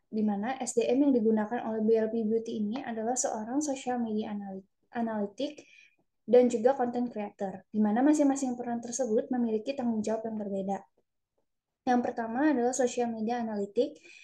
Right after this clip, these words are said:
di mana ia bertugas untuk menganalisis data campaign yang dilakukan B L P di media sosial,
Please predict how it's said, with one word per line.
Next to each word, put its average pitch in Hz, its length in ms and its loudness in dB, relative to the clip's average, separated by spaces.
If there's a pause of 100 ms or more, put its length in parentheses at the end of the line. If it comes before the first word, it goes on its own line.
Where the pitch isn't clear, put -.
(160)
di 240 80 2
mana 220 560 -2
ia 254 160 6
bertugas 247 480 2
untuk 285 320 0
menganalisis 247 720 -2
data 214 240 -2
campaign 247 560 2
yang - 80 2
dilakukan 220 480 0
B 233 160 0
L 202 160 -2
P 262 160 -4
di 285 160 2 (160)
media 220 320 0
sosial, 240 480 -4